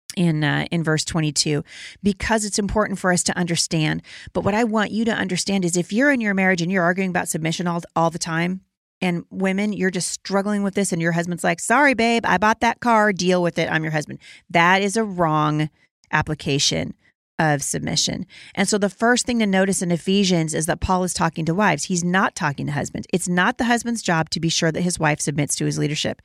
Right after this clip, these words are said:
It's a wife's role to do so voluntarily. And Paul understands this. And so he addresses to husbands that they are by no means off the hook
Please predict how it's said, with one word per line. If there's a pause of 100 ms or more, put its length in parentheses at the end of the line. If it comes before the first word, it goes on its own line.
(420)
It's
a
wife's
role
to
do
so
voluntarily. (420)
And
Paul
understands
this. (360)
And
so (180)
he
addresses
to
husbands (520)
that
they
are
by
no
means
off
the
hook